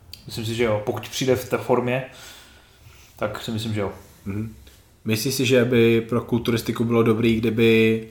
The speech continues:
Speaker 2: Luke porazil nějakýho z těch top pěti závodníků, protože my bychom se pak mohli těšit zase na nějaký další závody, koho on porazí a jestli se třeba dostane na Olympii.
Speaker 1: Určitě, protože mně se líbí prostě to, že má estetický tvar, takže
Speaker 2: Mhm.
Speaker 1: proto, proto by-, bych ho rád viděl co nejvíc, ale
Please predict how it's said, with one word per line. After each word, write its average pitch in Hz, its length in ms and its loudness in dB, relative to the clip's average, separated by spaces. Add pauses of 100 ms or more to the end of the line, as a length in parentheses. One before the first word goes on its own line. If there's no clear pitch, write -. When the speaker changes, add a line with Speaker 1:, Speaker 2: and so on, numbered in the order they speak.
Speaker 2:
Luke 113 300 0
porazil 104 400 0
nějakýho 101 460 -2
z - 60 -8
těch - 360 -8 (240)
top 107 200 -4 (120)
pěti 101 460 0 (160)
závodníků, 101 680 -4
protože 107 340 -4
my 107 140 0
bychom 110 240 0
se 113 120 -4
pak 107 180 -2
mohli 107 220 0
těšit 107 340 -2
zase 104 200 -2
na 107 60 -2
nějaký 104 240 -4
další 110 320 -2
závody, 104 360 0
koho 104 280 -2
on 101 120 -6
porazí 101 400 -4
a - 40 -4
jestli 104 240 -4
se 101 120 -10
třeba 110 180 -2
dostane 107 340 -4
na 104 120 -4
Olympii. 101 460 -6 (120)
Speaker 1:
Určitě, 110 380 -6
protože 104 440 -10 (220)
mně 113 160 -4
se 120 140 -4
líbí 120 200 -2
prostě 123 240 -6
to, 120 140 -2
že 123 100 -2
má 123 320 0
estetický 123 480 -4
tvar, 120 240 -2
takže 107 360 -6 (180)
Speaker 2:
Mhm. 117 200 -6 (140)
Speaker 1:
proto, 117 240 0
proto 123 340 0
by-, 113 180 -10 (220)
bych 117 120 -2
ho 123 80 6
rád 123 160 4
viděl 113 180 0
co 107 140 -8
nejvíc, 98 340 -10
ale 104 180 -2